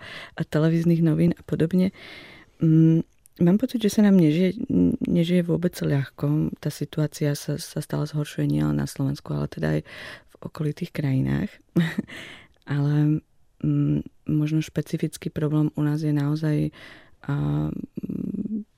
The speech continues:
Ministerstvo kultúry, ktoré momentálne, a, strategicky likviduje jednu kultúrnu a umeleckú inštitúciu za druhou od nejakého úplného rozkladu, a, erbových inštitúcií, ako je Slovenská národná galéria, Slovenské národné divadlo, a, Literárne centrum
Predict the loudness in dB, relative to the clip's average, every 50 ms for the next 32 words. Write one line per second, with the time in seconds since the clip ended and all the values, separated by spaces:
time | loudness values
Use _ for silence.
0 | -4 0 2 2 4 2 2 -2 -6 -10 -8 -8 -10 -8 -4 -4 -4 -4 -4 -6
1 | -4 -4 -6 -6 -8 -6 -2 0 2 2 2 2 2 0 0 -2 0 0 2 2
2 | 2 2 0 -2 -4 -6 -12 -20 -20 -20 -20 -20 _ _ -10 -6 -4 -4 -4 -4
3 | -4 -6 -6 -4 -2 0 0 0 0 -2 -4 -4 -6 -6 -6 -4 -4 -6 -6 -6
4 | -6 -4 -2 0 0 0 0 0 0 0 2 2 0 0 -2 -4 -4 -4 -4 -4
5 | -4 -2 0 2 2 2 0 0 0 0 0 0 -2 -2 -2 -2 -2 -2 -2 -6
6 | -12 -14 -14 -12 -8 -4 -4 -4 -2 -2 -4 -4 -2 -2 -2 0 0 0 -2 -2
7 | -4 -4 -2 -2 -2 -2 -2 -4 -6 -6 -6 -6 -8 -6 -2 -2 0 0 0 -2
8 | -2 -4 -6 -8 -8 -8 -6 -4 -6 -6 -6 -10 -16 -16 -16 -16 -18 -12 _ -4
9 | -2 0 0 0 0 -2 -2 -2 -2 0 0 -2 -2 -2 -4 -4 -6 -6 -6 -6
10 | -8 -6 -8 -8 -6 -4 -4 -4 -4 -4 -4 -4 -6 -4 -4 -2 -2 -2 -2 -2
11 | -2 -4 -4 -2 -2 -2 -4 -4 -4 -4 -4 -2 -2 -2 -2 -2 -2 -4 -6 -6
12 | -4 -4 -4 -4 -6 -4 -4 -2 -2 -2 -4 -4 -4 -4 -4 -4 -4 -4 -4 -2
13 | 0 0 0 0 -2 -4 -10 -16 -16 -16 -18 -16 -10 -6 -4 -2 0 0 2 0
14 | 0 0 0 2 2 2 2 2 0 -2 -2 0 0 0 0 0 0 0 2 4
15 | 4 4 4 2